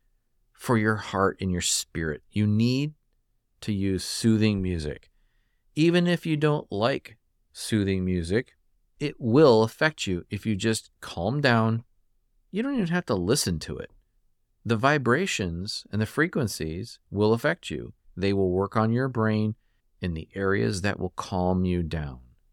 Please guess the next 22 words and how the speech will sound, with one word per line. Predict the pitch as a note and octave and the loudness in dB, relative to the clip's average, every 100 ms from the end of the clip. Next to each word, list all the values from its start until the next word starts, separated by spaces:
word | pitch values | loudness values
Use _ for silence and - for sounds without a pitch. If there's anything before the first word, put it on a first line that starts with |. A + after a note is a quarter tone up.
| - | -6
and | F#2 | -4
help | D#2+ G#2 G2 - | -4 -2 -2 0
you | G#2+ | 0
deal | F2+ F#2+ F2+ | 2 2 2
with | F2+ F2 | 0 -2
life's | E2 F2+ F#2+ - - _ _ _ _ | -2 0 0 -2 -8 _ _ _ _
situations. | - E2 - D2 C2 - - _ _ - - - _ _ _ _ _ | -6 -6 -4 -4 -4 -10 -16 _ _ -18 -18 -20 _ _ _ _ _
One | G2 G#2+ | -2 2
of | |
the | F#2 E2+ _ _ - | 0 -2 _ _ 2
best | B2 D#3 - | 4 4 0
ways | E2+ E2 D#2 E2 F2+ - | -4 -6 -6 -6 -8 -8
that | F2+ D#2 | -6 -4
you | F2+ | -6
can | - F2 E2 E2 _ _ _ _ _ _ - | -4 -6 -8 -10 _ _ _ _ _ _ 0
lower | F#2 E2+ | 2 2
stress | - F#2 A#2+ - - | 0 0 0 -4 -6
is | G2 G2 G2 | -4 -2 -4
by | A2 G2+ | -4 -4
reminiscing. | G2 G#2+ A2 A2 C3+ - A#2+ A#2 - _ _ _ - | -2 2 2 2 0 -4 -6 -10 -16 _ _ _ -4
Just | D#3+ D3+ - _ _ | -2 -2 -8 _ _
thoughts | - D#3+ D#3+ - - - - | -2 -2 -2 -4 -2 -2 -4